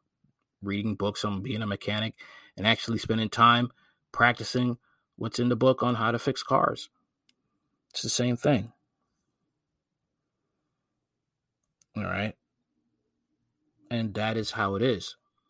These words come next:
All right? The scary thing is, like, you have pastors, you know,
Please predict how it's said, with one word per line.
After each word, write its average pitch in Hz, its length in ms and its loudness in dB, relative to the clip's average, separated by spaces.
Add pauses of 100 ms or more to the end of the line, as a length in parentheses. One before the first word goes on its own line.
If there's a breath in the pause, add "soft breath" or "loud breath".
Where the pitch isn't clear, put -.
(3000)
All 101 80 -8
right? 101 260 -4 (3000 loud breath)
The 127 60 -8
scary 127 320 2
thing 139 200 -2
is, 120 120 -2
like, 101 160 -4
you 110 80 -4
have 110 180 -4
pastors, 113 640 0 (140)
you 101 240 -10
know, 92 300 -10